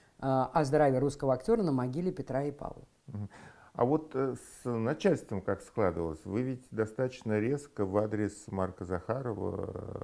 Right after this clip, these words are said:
Speaker 2: э, высказались, когда, м, э, он в вашей системе координат совершил предательство по отношению к Николаю
Speaker 1: Коля.
Speaker 2: Петровичу, да,
Speaker 1: Да.
Speaker 2: к-,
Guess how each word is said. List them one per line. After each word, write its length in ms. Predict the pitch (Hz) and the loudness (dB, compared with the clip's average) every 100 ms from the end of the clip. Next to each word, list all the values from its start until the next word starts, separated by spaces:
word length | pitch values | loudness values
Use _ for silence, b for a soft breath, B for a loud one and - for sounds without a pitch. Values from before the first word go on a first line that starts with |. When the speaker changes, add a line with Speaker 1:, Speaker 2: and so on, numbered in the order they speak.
| - 90 | -8 -6
Speaker 2:
э, 40 | 90 | -6
высказались, 760 | 92 127 - 92 90 82 82 | -4 -6 -6 -12 -10 -10 -12
когда, 640 | - - 82 85 85 - 85 b b b b b - | -12 -10 -4 -4 -4 -8 -12 b b b b b -16
м, 220 | - 90 90 | -10 -8 -8
э, 500 | 90 - - - - - | -10 -10 -12 -12 -12 -4
он 260 | 92 85 - - - - 107 | -2 -2 -8 -20 -20 -20 -2
в 20 | |
вашей 320 | 98 85 - | 0 0 -4
системе 640 | 90 - - 87 82 82 80 | -16 -16 -8 -6 -4 -6 -10
координат 500 | - 82 82 104 147 - - - | -10 -8 -4 -2 -4 -8 -20 -12
совершил 340 | 80 - 104 | -10 -6 -8
предательство 760 | - 92 90 90 - - - 90 - | -4 -2 0 0 -2 -18 -18 -16 -14
по 80 | 80 | -14
отношению 560 | - 78 - - - - - - - - - - | -10 -10 -10 -12 -12 -12 -12 -14 -14 -16 -20 -20
к 40 | - | -6
Николаю 260 | - 139 80 | 2 2 2
Speaker 1:
Коля. 60 | |
Speaker 2:
Петровичу, 600 | - - 98 135 175 - - | -6 -8 -4 -4 -6 -14 -10
да, 120 | 85 | 0
Speaker 1:
Да. 240 | 151 123 - | 2 0 -4
Speaker 2:
к-, 140 | - | -14